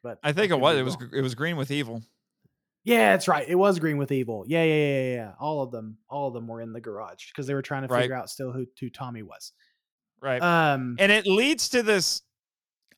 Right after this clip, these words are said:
Speaker 2: honestly, ki-, if, kind of nerdtastic, big ol' one pa-, you know, like, two-page spread <laughs>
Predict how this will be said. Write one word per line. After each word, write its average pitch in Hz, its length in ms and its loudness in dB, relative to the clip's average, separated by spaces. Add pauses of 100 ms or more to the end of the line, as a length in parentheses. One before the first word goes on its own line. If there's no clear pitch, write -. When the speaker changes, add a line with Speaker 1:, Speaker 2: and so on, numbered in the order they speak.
Speaker 2:
honestly, 294 800 2
ki-, 277 160 -8 (220)
if, 170 320 -4 (260)
kind 190 260 -4
of 214 120 -2
nerdtastic, 165 1200 0 (600)
big 233 260 10
ol' 226 720 10 (640)
one 214 340 4
pa-, 240 220 0
you 190 80 6
know, 170 160 6
like, 156 240 4
two-page 226 580 4
spread 147 640 4 (1000)
<laughs> - 40 -6